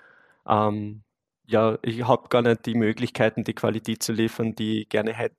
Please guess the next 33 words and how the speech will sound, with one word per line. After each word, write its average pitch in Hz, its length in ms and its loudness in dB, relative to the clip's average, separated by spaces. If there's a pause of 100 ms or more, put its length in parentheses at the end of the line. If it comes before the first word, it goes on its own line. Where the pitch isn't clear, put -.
(100)
die 113 80 -4
ich - 100 -12
gerne 110 220 2
liefern 117 400 -2
würde, 123 320 2 (160)
was - 280 -4
absolut 117 380 -2
nicht 117 140 0
notwendig 110 480 0
ist. - 260 -2
Also - 220 -6
unperfekte - 580 -2
Dinge 117 240 -4
funktionieren 117 460 -4
sehr 110 200 0
gut - 280 -12
in 117 100 -6
den 110 100 -4
sozialen 107 460 -4
Medien. 117 440 -6 (600)
Und 120 140 0
das 120 160 2
andere 127 400 4
ist, - 420 0
die 113 120 -6
quasi 113 420 2
vorzustellen, 110 580 0
dass 107 180 -2
es - 120 -10
eine 107 80 -2
reine 107 220 0
Verkaufsplattform 104 960 0
ist. - 260 -8